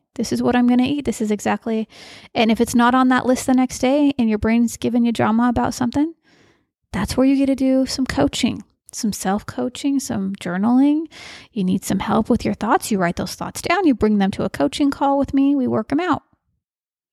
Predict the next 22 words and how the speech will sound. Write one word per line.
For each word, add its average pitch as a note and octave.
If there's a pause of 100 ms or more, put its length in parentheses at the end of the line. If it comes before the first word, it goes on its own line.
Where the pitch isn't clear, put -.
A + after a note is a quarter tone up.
(640)
until A#3+
we've A#3+
worked A#3+
everything C4
out C4+ (920)
to A3+
where A3
now A3+
you B3
know A#3
exactly A3+
how G3+
to G#3
manage G3+
your C4
brain G#3
around G#3
food. - (1200)
This D4+
is E4+
so E4+
important. -